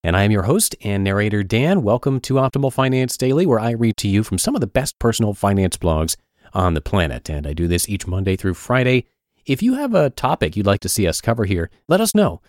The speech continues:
Come to old podcast dot com and, uh, share those thoughts and requests with us. Now, we've got a lot of fun stuff going on this week. Milestones all across, uh, all of our shows.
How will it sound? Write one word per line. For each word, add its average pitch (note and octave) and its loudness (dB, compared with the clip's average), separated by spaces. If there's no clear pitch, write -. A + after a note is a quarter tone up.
Come C3 -2
to B2+ -2
old B2 2
podcast A2+ -2
dot D#2+ -4
com F#2 -2
and, D2+ -4
uh, C#2 -6
share F#2 0
those E2+ 0
thoughts E2+ 0
and F2 -6
requests - -4
with F2 0
us. - -8
Now, G2+ 0
we've F2+ -2
got G2 2
a F#2 -2
lot C3 -2
of F#3+ -4
fun D#3 0
stuff C3 -2
going G#2+ -2
on F#2+ -2
this E2 -4
week. E2+ -2
Milestones D3+ 0
all G#3 4
across, C3 0
uh, F#2 0
all G#2+ 2
of G2 -2
our E2+ 0
shows. D#2+ -2